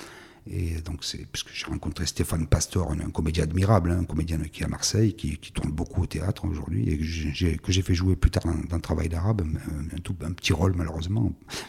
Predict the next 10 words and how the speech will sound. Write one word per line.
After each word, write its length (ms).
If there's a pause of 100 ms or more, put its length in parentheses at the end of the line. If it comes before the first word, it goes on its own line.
(120)
mais, 220
euh, 80 (640)
avec 140
qui 160
je, 80 (140)
je 100
rêve 300
de, 80 (240)
de 80
retravailler. 520